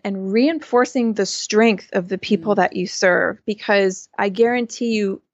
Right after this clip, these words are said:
Speaker 1: ninety-nine percent of their day, if not ninety-nine point nine percent of their day,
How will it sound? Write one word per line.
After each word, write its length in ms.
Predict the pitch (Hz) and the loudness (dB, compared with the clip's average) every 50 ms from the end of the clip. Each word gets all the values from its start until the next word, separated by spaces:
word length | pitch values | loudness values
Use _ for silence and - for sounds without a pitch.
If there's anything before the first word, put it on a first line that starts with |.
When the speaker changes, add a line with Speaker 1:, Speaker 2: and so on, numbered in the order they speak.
| - - _ _ - | -18 -18 _ _ -6
Speaker 1:
ninety-nine 640 | 208 202 202 214 214 226 240 254 240 226 214 214 208 | -2 0 2 2 2 4 2 2 2 2 2 0 0
percent 360 | - 196 180 - - 202 196 | -2 -6 -6 -4 -4 -2 -2
of 100 | 190 175 | 0 2
their 160 | 180 180 180 | 2 2 2
day, 460 | 170 190 185 185 180 170 170 175 - - | 4 4 4 4 4 4 2 0 0 0
if 220 | 190 190 - - | -2 -2 0 0
not 240 | 208 202 196 - 202 | -2 0 0 0 0
ninety-nine 1900 | 202 180 185 190 185 180 _ _ _ _ _ _ _ _ _ _ _ _ _ _ _ _ _ _ _ _ _ _ _ _ _ _ _ - 185 180 175 185 | 0 0 0 -2 -6 -10 _ _ _ _ _ _ _ _ _ _ _ _ _ _ _ _ _ _ _ _ _ _ _ _ _ _ _ 0 0 0 0 0
point 220 | - 190 175 165 180 | -4 -8 -8 -4 0
nine 220 | 180 185 202 208 | 2 2 2 0
percent 280 | 202 196 214 - 180 175 | -2 -6 -6 -6 -6 -2
of 60 | 170 | -2
their 100 | 175 175 | -2 0
day, 320 | 165 170 170 165 165 165 | 2 2 4 4 2 0